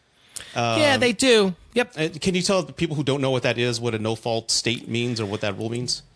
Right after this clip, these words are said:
Speaker 1: This is actually a really good topic 'cause I just did a piece where I've gotten a lot of comments from people. A lot of them are incorrect. So, so
Speaker 2: Okay.
Speaker 1: it's important that, that listeners distinguish. There's fault. Okay, well, let's back up.
Speaker 2: Okay.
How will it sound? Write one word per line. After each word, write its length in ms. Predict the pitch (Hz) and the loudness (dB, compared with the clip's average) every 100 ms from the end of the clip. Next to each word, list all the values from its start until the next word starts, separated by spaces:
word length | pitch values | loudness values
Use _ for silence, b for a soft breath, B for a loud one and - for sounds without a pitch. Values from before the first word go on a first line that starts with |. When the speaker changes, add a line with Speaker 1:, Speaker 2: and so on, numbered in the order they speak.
| _ _ - | _ _ -4
Speaker 1:
This 160 | 185 | 0
is 80 | 359 381 | 2 2
actually 240 | - 277 | 4 4
a 40 | |
really 160 | 240 220 | 4 4
good 140 | 175 | 4
topic 280 | - 175 135 | 4 4 4
'cause 120 | 147 | 0
I 40 | 120 107 | -2 0
just 260 | 202 214 | 0 0
did 140 | - 196 | 0 -2
a 20 | |
piece 300 | - 175 - | 0 -2 0
where 100 | 139 | 0
I've 100 | 127 | 0
gotten 240 | 143 135 123 | 0 0 0
a 60 | |
lot 520 | 120 120 135 160 170 | 0 2 4 6 4
of 80 | 175 | 2
comments 420 | - 165 151 135 | 2 2 2 0
from 160 | - 127 | 0 0
people. 800 | - 127 - 113 110 110 113 - _ _ _ _ _ _ | 0 0 0 0 2 0 -2 -6 _ _ _ _ _ _
A 100 | 127 | -2
lot 380 | 127 123 131 170 | 0 4 4 4
of 160 | 175 160 | 2 0
them 180 | 151 | 0
are 140 | 143 127 | 0 0
incorrect. 640 | 143 139 - 123 101 - | -2 -2 -2 -2 -2 -6
So, 300 | - - 127 | -2 0 0
so 300 | - - 143 | 2 2 2
Speaker 2:
Okay. 60 | 135 | 2
Speaker 1:
it's 80 | - | 0
important 500 | 135 - 247 233 247 | 0 2 2 2 0
that, 400 | 233 220 - 156 | 2 2 -2 0
that 200 | 175 165 | 0 2
listeners 580 | 165 160 165 156 139 - | 2 2 2 2 2 0
distinguish. 840 | 123 - 156 139 107 90 - - - B B B B | 0 2 2 2 0 -2 -2 -4 -6 B B B B
There's 480 | 117 135 131 123 117 | -2 2 2 2 -2
fault. 880 | - - - 180 139 160 - - - - _ - | -6 -10 0 2 4 0 -2 -2 -2 -10 _ -8
Okay, 200 | - 165 | -2 2
well, 260 | 180 160 - | 2 2 -2
let's 140 | 131 - | -8 -2
back 200 | 143 - | -2 -2
up. 200 | - _ B B | -8 _ B B
Speaker 2:
Okay. 220 | 117 101 | -8 -6